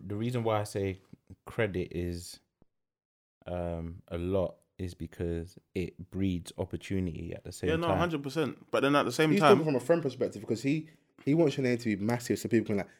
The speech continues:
Speaker 3: that's
Speaker 2: Yeah, but then
Speaker 3: that
Speaker 2: at the same
Speaker 3: guy.
Speaker 2: time, you have
Speaker 1: Not
Speaker 2: to, you have to
Speaker 1: necessarily,
Speaker 2: remember,
Speaker 1: like,
Speaker 2: yeah, there's two
Speaker 1: not
Speaker 2: different sides to the
Speaker 1: necessarily,
Speaker 2: coin.
Speaker 1: like,
Speaker 2: There's
Speaker 1: not
Speaker 2: the
Speaker 1: to be
Speaker 2: industry coin
Speaker 1: Yeah.
Speaker 2: and there's the, there's the audience.
Speaker 3: Yeah.
Speaker 2: The audience might not know, but the industry know.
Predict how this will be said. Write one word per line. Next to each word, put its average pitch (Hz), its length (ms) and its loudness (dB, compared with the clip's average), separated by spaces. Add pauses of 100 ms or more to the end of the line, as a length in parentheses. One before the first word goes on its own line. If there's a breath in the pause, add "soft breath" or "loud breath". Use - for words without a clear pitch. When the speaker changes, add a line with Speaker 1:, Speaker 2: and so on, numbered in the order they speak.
(140 soft breath)
Speaker 3:
that's 117 260 4
Speaker 2:
Yeah, 135 100 4
but 123 100 4
then 131 100 8
Speaker 3:
that 120 80 12
Speaker 2:
at 123 40 10
the - 40 2
same 185 120 8
Speaker 3:
guy. 120 60 12
Speaker 2:
time, 151 180 12
you 160 60 12
have 180 100 12
Speaker 1:
Not 214 60 12
Speaker 2:
to, - 0 -
you 160 60 12
have 156 100 4
to - 200 12
Speaker 1:
necessarily, 175 300 12
Speaker 2:
remember, 180 260 12
Speaker 1:
like, 123 80 12
Speaker 2:
yeah, 123 60 12
there's 127 180 8
two - 140 8
Speaker 1:
not 160 80 10
Speaker 2:
different 165 280 10
sides 156 240 12
to - 80 8
the - 60 12
Speaker 1:
necessarily, 165 220 12
Speaker 2:
coin. 120 60 10
Speaker 1:
like, 110 200 6
Speaker 2:
There's 131 180 12
Speaker 1:
not 135 60 8
Speaker 2:
the 131 60 12
Speaker 1:
to 185 60 10
be 151 60 10
Speaker 2:
industry 139 260 10
coin 127 380 4 (260 soft breath)
Speaker 1:
Yeah. 104 100 8
Speaker 2:
and 117 120 12
there's 123 100 12
the, 123 260 12
there's 117 200 12
the 117 240 12 (200)
audience. 120 600 8
Speaker 3:
Yeah. 104 120 0
Speaker 2:
The - 40 8
audience 151 380 12
might 127 180 10
not 113 160 6
know, 117 340 6 (140)
but 117 200 10
the 110 140 4
industry 123 440 8
know. 107 320 4